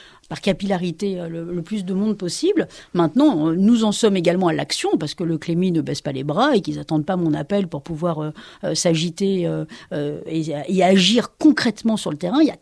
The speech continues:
très nombreuses actions qui le font. Je pense à e-enfance encore, euh, dont on, qui, qui est venu à notre dernière réunion du cop, qui était présente et qui, qui, qui agit très fortement, euh, entre les lignes. Enfin, si j'en cite deux, je devrais en citer cent,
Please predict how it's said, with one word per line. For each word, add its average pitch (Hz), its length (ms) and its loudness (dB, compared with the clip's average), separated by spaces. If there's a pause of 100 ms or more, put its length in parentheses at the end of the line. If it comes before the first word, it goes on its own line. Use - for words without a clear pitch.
très - 280 0
nombreuses 202 400 2
actions 175 280 -8
qui - 140 -12
le 151 120 -14
font. 277 300 2
Je - 80 -2
pense 151 200 -6
à 156 80 0
e-enfance 180 540 -2
encore, 160 360 -8
euh, 156 40 -14 (400)
dont 165 200 -12
on, 156 200 -2
qui, 156 220 -4
qui 175 100 -2
est 170 60 0
venu 185 180 0
à 170 80 0
notre 160 180 -2
dernière 165 280 -2
réunion 170 320 0
du 160 120 -6
cop, 190 300 0
qui - 80 -10
était 160 140 -8
présente 180 600 0
et 160 120 -4 (280)
qui, 156 200 -6
qui, 175 260 -10
qui 180 220 -2
agit 165 320 0
très 190 160 -6
fortement, 220 640 2
euh, 170 140 0
entre 165 320 -2
les 156 140 2
lignes. 226 300 4
Enfin, 156 280 -4 (200)
si - 180 -8
j'en 185 100 0
cite 165 260 -4
deux, 196 160 2
je 170 60 0
devrais 160 220 -4
en 160 60 0
citer 170 300 -2
cent, 285 320 4